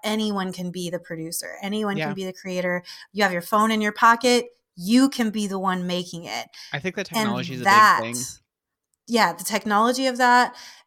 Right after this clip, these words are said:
Speaker 1: but also just the fact of that being like, "Anyone can do this," then, and then models started doing it and realizing, like, "I don't even have to go to a porn set
Speaker 2: Yep.
Speaker 1: for,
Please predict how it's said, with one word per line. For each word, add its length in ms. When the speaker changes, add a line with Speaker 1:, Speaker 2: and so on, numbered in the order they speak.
Speaker 1:
but 240
also 360
just 240
the 80
fact 520
of 100
that 480
being 220
like, 460
"Anyone 460
can 220
do 200
this," 500
then, 640
and 120
then 220
models 320
started 260
doing 260
it 140
and 120
realizing, 420
like, 300
"I 120
don't 180
even 220
have 380
to 100
go 480
to 200
a 60
porn 300
set 420
Speaker 2:
Yep. 180
Speaker 1:
for, 280